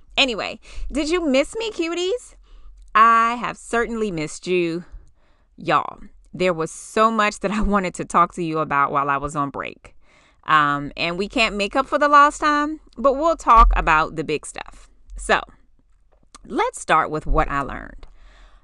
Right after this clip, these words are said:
I learned that I need to take summers off. Now,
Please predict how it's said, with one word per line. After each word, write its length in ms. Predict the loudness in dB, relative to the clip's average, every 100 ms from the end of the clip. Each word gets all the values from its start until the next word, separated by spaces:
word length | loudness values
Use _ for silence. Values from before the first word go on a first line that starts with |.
| -20 8
I 220 | 10 10
learned 460 | 10 6 4 -2 -8
that 160 | 0 4
I 160 | 6 4
need 180 | 0
to 80 | -2
take 180 | -2 -2
summers 320 | -2 -4 -2
off. 460 | 0 0 -2 -10 -20 -20 _ _
Now, 300 | -2 -2 -2